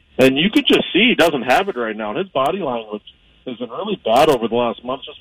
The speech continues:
you know, watching him when he, he goes to the bench after a shift, he's not happy. Uh, you, you can see the frustration is oozing out of him. And, uh, they need to figure it out. I, personally, I like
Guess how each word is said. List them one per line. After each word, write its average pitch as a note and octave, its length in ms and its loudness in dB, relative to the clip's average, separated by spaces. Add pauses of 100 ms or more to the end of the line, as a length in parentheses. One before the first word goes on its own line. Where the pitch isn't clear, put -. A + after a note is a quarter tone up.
you E3+ 60 -20
know, C3 160 -10
watching - 320 -8
him - 120 -16
when B2 120 -2
he, B2 200 -4 (240)
he - 80 -2
goes G#3 200 6
to C#3 60 -2
the A2+ 100 -6
bench C3+ 360 0
after A#2 300 2
a F#2+ 60 0
shift, C3+ 300 0
he's C3+ 140 -2
not E3+ 200 4
happy. A#2 420 2 (340)
Uh, A2 120 -8
you, A#2 160 -12 (120)
you D#3+ 140 -6
can C#3+ 160 -16 (120)
see F3 200 2
the B2 140 2
frustration A#2 600 -2
is G2 120 -6
oozing C3+ 400 2
out A#2 200 4
of - 100 2
him. G2 300 -4 (440)
And, A2 260 2
uh, A2+ 180 6
they C3 120 2
need F3+ 140 -2
to F3 80 -2
figure E3+ 320 -2
it D#3+ 60 -4
out. D3+ 160 0
I, C3 220 -2
personally, G#3+ 600 -2
I E3 60 2
like C#3+ 300 2